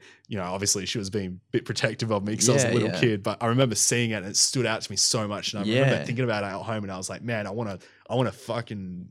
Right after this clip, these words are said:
Speaker 1: read what, uh, listen to whatever that was."
Speaker 2: Absolutely. It's so much
Speaker 1: Um,
Speaker 2: larger than life when you're, when you're at that age, and you're so much more impressionable and, and e-,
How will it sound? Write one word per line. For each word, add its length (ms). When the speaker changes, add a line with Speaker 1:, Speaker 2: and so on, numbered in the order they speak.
Speaker 1:
read 360
what, 200
uh, 140
listen 340
to 80
whatever 340
that 240
was." 500
Speaker 2:
Absolutely. 560
It's 160
so 80
much 220
Speaker 1:
Um, 40
Speaker 2:
larger 280
than 140
life 300
when 140
you're, 280
when 160
you're 180
at 120
that 140
age, 240
and 100
you're 60
so 120
much 180
more 260
impressionable 720
and, 260
and 300
e-, 240